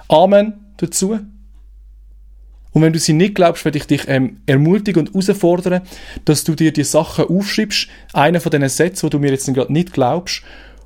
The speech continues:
und anfängst nachzuforschen. Warum glaubst du nicht? Was ist nicht gut? Und such dir Leute und fang an, mit denen darüber zu diskutieren und darüber zu reden. Und vor allem nimm die Bibel vor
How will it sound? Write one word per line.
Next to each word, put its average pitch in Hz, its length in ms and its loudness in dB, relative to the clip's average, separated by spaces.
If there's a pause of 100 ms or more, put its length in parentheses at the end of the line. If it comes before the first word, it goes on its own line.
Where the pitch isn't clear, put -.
(300)
und 139 160 0
anfängst 139 420 0
nachzuforschen. 127 680 0
Warum 113 320 0
glaubst 165 400 -2
du 160 60 -2
nicht? 131 240 -4
Was 120 260 0
ist 165 160 -6
nicht 156 160 -4
gut? 156 320 -4
Und 120 300 0 (420)
such 147 360 0
dir 143 100 -2
Leute 135 300 0
und 120 80 -4
fang 127 240 0
an, 127 60 0
mit 123 140 -4
denen 117 140 2
darüber 110 180 -4
zu 107 120 -6
diskutieren 120 480 -2
und 120 140 -6
darüber 101 220 -4
zu - 140 -6
reden. 135 280 -2 (220)
Und - 140 -4
vor - 160 0
allem 123 260 4
nimm 110 160 0
die 104 60 -12
Bibel 160 320 0
vor 151 320 -2